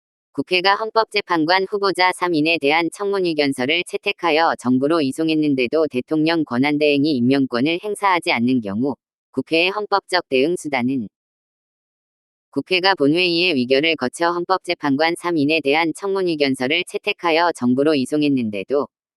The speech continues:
대통령 권한대행이 임명권을 행사하지 않는 경우의 대응 수단을 헌법 이 명문으로 규정하고 있고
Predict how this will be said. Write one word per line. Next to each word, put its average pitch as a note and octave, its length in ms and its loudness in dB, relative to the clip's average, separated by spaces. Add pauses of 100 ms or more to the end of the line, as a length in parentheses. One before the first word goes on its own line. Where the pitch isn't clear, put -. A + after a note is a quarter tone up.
(200)
대통령 F3 520 0
권한대행이 D3+ 720 2
임명권을 C#3+ 680 0
행사하지 F#3 540 0
않는 C#3 300 0
경우의 C3 420 0
대응 D3 340 0
수단을 G3 460 -2
헌법 F3+ 340 -2
이 C3 120 0
명문으로 C#3+ 580 2
규정하고 C#3 540 -2
있고 C3+ 420 -4